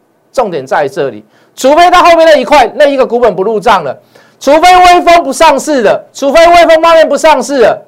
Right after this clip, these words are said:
那你告诉我说：“老师，雪中红我们放弃好不好？”我当然跟你说好，但是不可能嘛。那既然是不可能，后面又有故事没有走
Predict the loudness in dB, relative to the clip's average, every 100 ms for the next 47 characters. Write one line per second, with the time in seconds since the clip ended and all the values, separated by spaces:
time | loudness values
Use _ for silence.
0 | _ -4 -4 -2 -2 0 0 2 0 0
1 | -2 0 0 0 0 -2 -4 -4 -6 -4
2 | 0 -2 -2 -8 _ -4 0 0 0 -4
3 | -2 -4 -2 -6 -10 _ -6 -6 -6 -4
4 | -4 -4 -6 -12 -14 -14 _ _ _ _
5 | -6 0 2 2 0 0 0 2 2 2
6 | 2 2 2 2 2 0 -2 -2 0 2
7 | 2 2